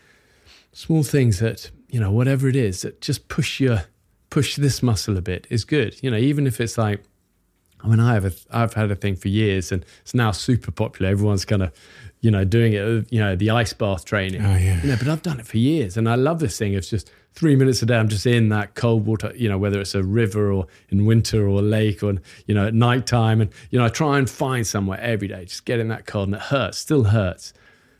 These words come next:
Speaker 1: But it's just a little some-, little something, whatever it is, that's your something that's difficult to do. Because most people spend their lives avoiding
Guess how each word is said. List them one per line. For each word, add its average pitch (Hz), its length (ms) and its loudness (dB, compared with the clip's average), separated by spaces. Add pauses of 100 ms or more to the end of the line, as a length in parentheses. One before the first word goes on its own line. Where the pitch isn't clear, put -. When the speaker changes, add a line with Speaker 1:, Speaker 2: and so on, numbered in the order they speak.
(100)
Speaker 1:
But 175 80 4
it's 190 120 2
just 233 200 2
a - 20 6
little 214 300 4
some-, 147 280 -6
little 196 240 -2
something, 120 400 -2
whatever 147 360 2
it 127 100 2
is, 98 280 0
that's 113 220 -4
your 127 120 2
something 113 260 -4
that's 110 220 -6 (260)
difficult 123 460 -4
to 104 80 -6
do. - 280 -6 (540)
Because 147 300 2
most 175 260 4
people 127 300 0
spend 120 560 0 (300)
their 123 120 4
lives 117 640 2
avoiding 104 720 2